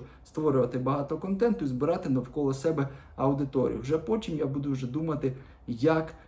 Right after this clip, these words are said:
я буду монетизувати цю аудиторію. Зараз взагалі про монетизацію не йде річ, тому що, знову ж таки, в тій, в тій ситуації, які, яка зараз є в нашій країні, я не хочу зараз думати про якусь монетизацію зараз, так,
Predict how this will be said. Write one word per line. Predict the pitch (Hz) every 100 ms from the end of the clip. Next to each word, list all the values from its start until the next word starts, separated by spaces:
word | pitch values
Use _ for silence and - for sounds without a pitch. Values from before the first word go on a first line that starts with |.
| -
я | 127
буду | 123 135 135
монетизувати | 131 127 135 127 131 135 135 120 -
цю | - 131
аудиторію. | 135 156 202 196 139
Зараз | 139 156 147 131
взагалі | 131 135 139
про | 135 123
монетизацію | 127 131 135 131 165 165 143 135
не | 127
йде | 120 127 127
річ, | 175 - -
тому | 127 139
що, | - 107
знову | 127 131
ж | -
таки, | - - 123 120 - -
в | -
тій, | 160 147
в | 123 -
тій | 160 135
ситуації, | 135 - 127 120 - 117
які, | 131 - 139 120 -
яка | 127 135 120
зараз | 113 117 113 110
є |
в | 120
нашій | 123 139 135
країні, | 170 190 185 147
я | 143 147
не | 143
хочу | 127 139 131 -
зараз | 123 127 135 - - - -
думати | 127 156 131 131
про | - 131
якусь | 131 135 -
монетизацію | 131 139 147 156 208 202 147 135
зараз, | - - 156 120 - -
так, | 165 -